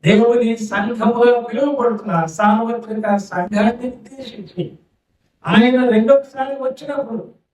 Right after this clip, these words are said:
అదే యెరూషలేము పట్టణాన్ని కేంద్రంగా చేసుకొని వెయ్యేళ్ల పరిపాలనలో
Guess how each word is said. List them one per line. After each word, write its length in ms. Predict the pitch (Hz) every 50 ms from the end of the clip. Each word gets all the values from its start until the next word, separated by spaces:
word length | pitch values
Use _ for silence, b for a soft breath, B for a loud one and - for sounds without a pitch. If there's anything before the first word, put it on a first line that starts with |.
| _ _ _ _ _ _ _ _
అదే 220 | - 151 175 202 208 208
యెరూషలేము 920 | 208 202 196 196 202 226 233 220 - 214 208 214 214 208 196 196 190 - -
పట్టణాన్ని 760 | 180 180 202 226 220 208 202 196 190 180 180 175 165 160 156 - - _ _ _ _ _ _ _ -
కేంద్రంగా 680 | 208 208 220 247 254 254 262 269 254 262 254 254 262 269
చేసుకొని 680 | - - 254 254 254 - - - 220 214 208 180 160 160
వెయ్యేళ్ల 640 | 196 196 214 233 262 262 277 277 - - 285 277 277
పరిపాలనలో 880 | - 233 233 - 262 - 277 277 277 277 254 233 220 190 151 - -